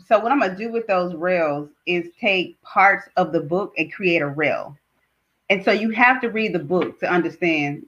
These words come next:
the reel, right? So if you don't read the book, you won't understand the reel. But most of the people who, um, s-, who've seen the reel, they understand it because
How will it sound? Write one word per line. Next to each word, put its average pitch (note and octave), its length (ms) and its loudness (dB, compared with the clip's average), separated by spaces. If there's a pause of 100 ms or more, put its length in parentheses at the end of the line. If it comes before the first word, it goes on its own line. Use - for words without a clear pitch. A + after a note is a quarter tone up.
the D#3 100 -4
reel, D3 300 -2
right? E3 340 4 (100)
So D#3 140 0
if E3 100 -2
you G#3+ 120 -2
don't F#3+ 400 0
read F#3 160 0
the E3+ 40 -2
book, F3+ 220 -4
you F3 80 0
won't D#3+ 140 2
understand D#3 340 0
the D3 40 -2
reel. C3+ 340 -4 (320)
But E3+ 180 8
most G3+ 240 4
of B3+ 80 -4
the G#3+ 120 0
people G#3+ 420 -2
who, F3+ 500 -2 (160)
um, E3 220 2
s-, - 160 -12 (180)
who've F3+ 220 -4
seen G#3+ 280 -4
the A#3 100 -2
reel, C4 440 -2 (840)
they D3 300 0
understand E3 540 2
it D3+ 80 0
because E3+ 240 0